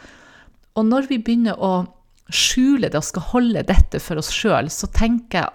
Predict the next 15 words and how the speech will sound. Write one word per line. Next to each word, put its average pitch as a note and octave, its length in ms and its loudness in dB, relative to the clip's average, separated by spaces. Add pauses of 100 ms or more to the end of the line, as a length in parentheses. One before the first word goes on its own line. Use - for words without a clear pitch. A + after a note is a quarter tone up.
at, - 320 -12
eh, E3 560 0 (240)
man G3+ 160 -4
også G#3 280 -6
kan E3 360 -4 (240)
gå F#3+ 140 -4 (100)
inn F#3+ 280 -2
i E3+ 120 -8
en F3 120 -4
veldig F3+ 280 0
sånn D#3+ 360 -4 (760)
ensomhetsfølelse A3 1700 0 (260)
og E3+ 400 0
liten G3 560 -4
verdifølelse. F3+ 1400 -2